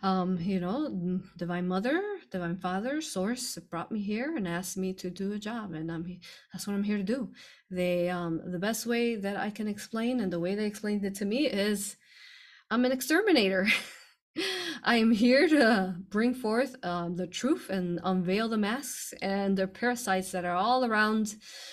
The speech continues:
whether it's attached to our energy bodies, our physical bodies, or even just, like, the planetary matrix system.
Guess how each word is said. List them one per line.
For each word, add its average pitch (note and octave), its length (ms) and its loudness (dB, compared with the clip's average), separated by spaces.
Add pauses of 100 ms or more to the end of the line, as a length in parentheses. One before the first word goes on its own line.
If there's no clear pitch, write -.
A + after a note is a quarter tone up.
(120)
whether G3+ 380 4
it's G3 260 2
attached - 680 0
to B3 300 6
our G3+ 180 4
energy A3+ 400 2
bodies, A3 360 -2
our F3+ 100 -4
physical A#3+ 500 -2
bodies, G3 480 2
or F3+ 180 -2
even A#3+ 360 2
just, G#3 300 -2
like, F#3+ 400 0
the F3+ 480 -2 (520)
planetary A3 640 2
matrix F#3 760 -4 (800)
system. A#3+ 580 4